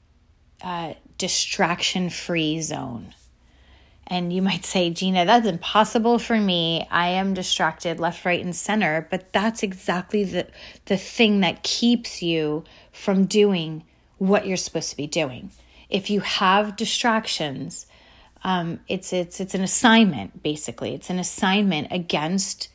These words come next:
your vision. It's assignment against your dream. And so distractions are something that we have to deal with.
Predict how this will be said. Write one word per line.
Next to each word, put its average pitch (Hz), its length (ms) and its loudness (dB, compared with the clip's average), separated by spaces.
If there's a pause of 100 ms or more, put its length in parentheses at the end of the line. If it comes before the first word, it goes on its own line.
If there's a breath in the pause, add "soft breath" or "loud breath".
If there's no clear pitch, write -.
(340)
your 151 360 -4
vision. 151 600 -8 (240)
It's - 220 -10
assignment 196 520 2
against 151 440 -4
your 185 100 -2
dream. 185 400 0 (960)
And 214 120 2
so 202 320 4 (260 loud breath)
distractions 233 840 2
are 214 100 0
something 196 380 2
that 160 180 0
we 170 260 0
have 151 240 -6
to 139 100 -8
deal 123 240 -8
with. 110 280 -10